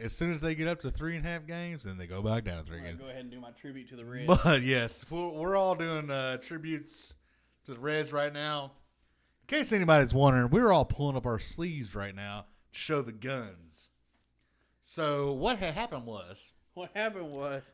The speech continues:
Speaker 1: the original nineteen fifty-six, which they were the Red Legs at the time.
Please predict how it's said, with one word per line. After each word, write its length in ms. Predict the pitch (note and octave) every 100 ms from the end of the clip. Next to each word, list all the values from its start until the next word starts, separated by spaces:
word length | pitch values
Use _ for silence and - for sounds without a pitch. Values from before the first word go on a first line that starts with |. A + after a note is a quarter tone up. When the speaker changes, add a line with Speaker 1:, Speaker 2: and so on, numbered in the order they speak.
| -
Speaker 1:
the 100 | C#3
original 640 | C#3 F#3 G#3+ D#3+ C#3 C3
nineteen 600 | C3 D3+ G#3 - F3+ F3+
fifty-six, 800 | D#3 G3+ - - F3+ C#3+ A#2+ -
which 200 | C3 B2
they 120 | C3
were 120 | C3+ B2
the 120 | G#2
Red 260 | A#2 C3+
Legs 480 | A2+ C#3 F3+ A2+ -
at 80 | G#2
the 60 | -
time. 420 | - G2 E2+